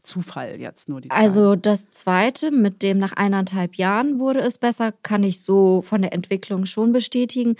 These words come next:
Speaker 1: Mhm.
Speaker 2: Äh, wenn wir uns die Schlafentwicklung anschauen, könnte man, hatte ich ja eben auch gesagt, dass es wahrscheinlich
Speaker 1: Mhm.
Speaker 2: über das erste Lebensjahr hinaus, wenn sich nichts, äh, großartig verändert, ähm, erstmal unruhig bleiben kann.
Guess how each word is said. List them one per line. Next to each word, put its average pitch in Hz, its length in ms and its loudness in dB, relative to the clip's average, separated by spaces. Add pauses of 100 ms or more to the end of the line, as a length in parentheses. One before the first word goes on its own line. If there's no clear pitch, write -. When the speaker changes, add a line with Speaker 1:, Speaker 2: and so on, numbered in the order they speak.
(220)
Speaker 1:
Mhm. 170 200 -10
Speaker 2:
Äh, 190 160 2
wenn 202 120 4
wir 202 80 4
uns 190 120 -2
die 190 100 -2
Schlafentwicklung 190 760 -2
anschauen, 220 720 0 (400)
könnte 208 280 2
man, 196 280 4 (280)
hatte 202 180 0
ich - 60 -10
ja 214 60 2
eben 185 160 2
auch 185 140 -2
gesagt, 208 320 2
dass 190 120 -2
es - 200 -8
wahrscheinlich 196 400 2
Speaker 1:
Mhm. - 80 -10
Speaker 2:
über 185 120 0
das 185 140 -4
erste 190 300 -2
Lebensjahr 196 440 0
hinaus, 190 440 2
wenn 180 260 0
sich - 220 -10
nichts, - 440 -4
äh, 175 280 -4 (140)
großartig 180 580 -8
verändert, 196 540 0 (380)
ähm, 180 360 2 (100)
erstmal 190 320 0
unruhig 185 460 0
bleiben 226 340 0
kann. 247 300 -2